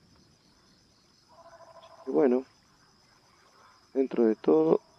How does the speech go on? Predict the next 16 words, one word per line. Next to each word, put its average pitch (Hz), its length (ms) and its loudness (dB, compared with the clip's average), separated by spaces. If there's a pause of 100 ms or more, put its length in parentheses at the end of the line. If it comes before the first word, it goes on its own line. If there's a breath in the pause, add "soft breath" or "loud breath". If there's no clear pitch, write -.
(1300)
la 104 80 -2
idea, 147 420 6 (360)
la 92 80 -6
idea, 120 520 -2 (1160)
eh, - 80 -8 (300)
eh, - 120 -2 (100)
eh, 160 280 -6
mi-, - 240 -8
ahora 156 240 0
acá 160 160 -2
se 147 80 -4
está 139 180 -2
viendo 139 380 -2
justamente 131 800 -4 (840)
el 104 140 -8
mejor 123 480 -4